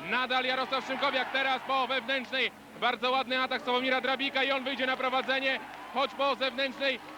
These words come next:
odbiera ten atak Jarosław Szymkowiak. Jarosław Szymkowiak drugi, teraz wyprzedza go Dariusz Rachwalik. Jarosław Szymkowiak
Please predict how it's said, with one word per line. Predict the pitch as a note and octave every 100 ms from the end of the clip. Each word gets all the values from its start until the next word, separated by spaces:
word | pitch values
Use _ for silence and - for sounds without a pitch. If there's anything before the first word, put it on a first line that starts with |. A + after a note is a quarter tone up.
| - -
odbiera | A#3 A#3+ C#4+ C#4 C#4
ten | C4+
atak | C4+ C#4 C#4 C4+ - - F3+
Jarosław | C4 C#4+ C4+ C#4 C4+
Szymkowiak. | C#4 C4 C#4 B3 A3
Jarosław | A3+ A#3+ A3 B3 -
Szymkowiak | A#3+ B3+ A#3+ A#3+ - - -
drugi, | B3 C#4 C4 C#4+
teraz | C4+ C4
wyprzedza | C#4 B3 C#4 C4+ C4+
go | C4+ C4 - - - - - -
Dariusz | C4+ C#4 C#4+ A#3
Rachwalik. | C4+ C4 C4+ C4+ B3+
Jarosław | C4 C4 B3+ C4 -
Szymkowiak | B3+ C4+ C4 B3+